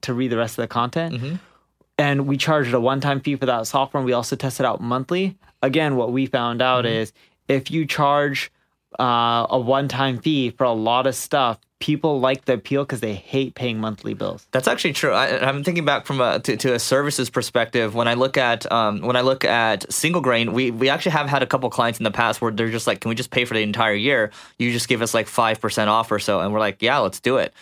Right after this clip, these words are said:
Speaker 2: And they actually turn out to be the better clients, and they stay for longer, and they're much easier to, to upsell. And some of them are still with us today. So that's something to take into mind,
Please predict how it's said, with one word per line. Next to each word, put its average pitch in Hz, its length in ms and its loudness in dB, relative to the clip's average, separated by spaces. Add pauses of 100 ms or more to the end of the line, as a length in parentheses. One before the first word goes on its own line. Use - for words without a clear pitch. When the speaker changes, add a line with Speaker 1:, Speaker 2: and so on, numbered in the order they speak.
(180)
Speaker 2:
And 120 160 0
they 139 100 4
actually 170 280 0
turn 139 320 0
out 127 220 2
to 123 60 -2
be 120 160 0
the 113 100 0
better 110 260 2
clients, 113 400 0
and 107 100 0
they 113 80 2
stay 120 280 0
for 120 160 0
longer, 107 280 2
and 98 200 0
they're 107 180 0
much 110 280 -2
easier 113 360 -2
to, 95 280 0
to - 140 -4
upsell. 135 520 0 (260)
And 117 160 -2
some 139 100 2
of 165 60 0
them 165 100 0
are 131 60 4
still 120 240 0
with 117 160 0
us 120 120 0
today. 107 340 0
So 131 240 0
that's 123 180 0
something 135 240 -2
to 120 60 -2
take 120 240 -2
into 117 140 -2
mind, 113 280 0